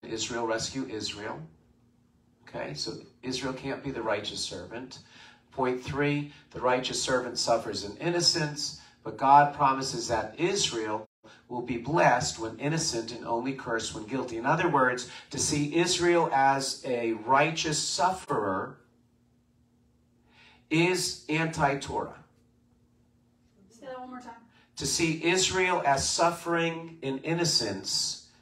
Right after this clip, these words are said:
Speaker 1: is anti-Torah, because Torah promises,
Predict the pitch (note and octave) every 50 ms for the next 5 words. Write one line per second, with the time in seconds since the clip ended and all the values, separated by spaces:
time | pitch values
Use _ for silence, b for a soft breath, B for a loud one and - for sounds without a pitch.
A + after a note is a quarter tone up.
0 | b b b - B2 - D3+ C#3 C#3 C#3 C#3 - C#3 C#3+ A#2+ A#2+ - - - E3+
1 | E3+ D#3+ C#3 - - - - - _ _ b b b b b b b b C3 B2
2 | - C#3+ C3 A#2 - - - - D#3 E3 E3 E3+ F#3 F#3 F3+ F3+ F3+ - D#3+ D#3+
3 | F3 F3+ G3+ G3+ G3+ G3 - - - - - - - - - - - - - -
4 | - -